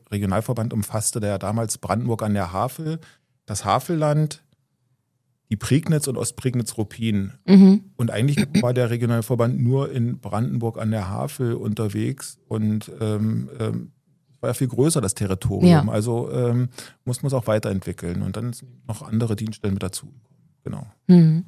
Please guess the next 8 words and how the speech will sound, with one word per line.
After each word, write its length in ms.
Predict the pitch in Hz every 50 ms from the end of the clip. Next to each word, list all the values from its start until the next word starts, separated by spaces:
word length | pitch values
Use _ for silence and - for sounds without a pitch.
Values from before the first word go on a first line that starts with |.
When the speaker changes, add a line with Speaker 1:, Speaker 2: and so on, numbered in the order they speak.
| - - -
Speaker 2:
Okay. 360 | - 196 - - 170 156 160 - - - - - - - - - - - - _ _ _ _
Und 280 | - 214 208 202 190 - - 196 180
da 160 | 196 190 196
warst 240 | 240 262 262 - -
du 60 | 269
aber 280 | - - - 208 226 226
selber 320 | 196 190 190 196 220 220
noch 320 | 214 214 208 208 - -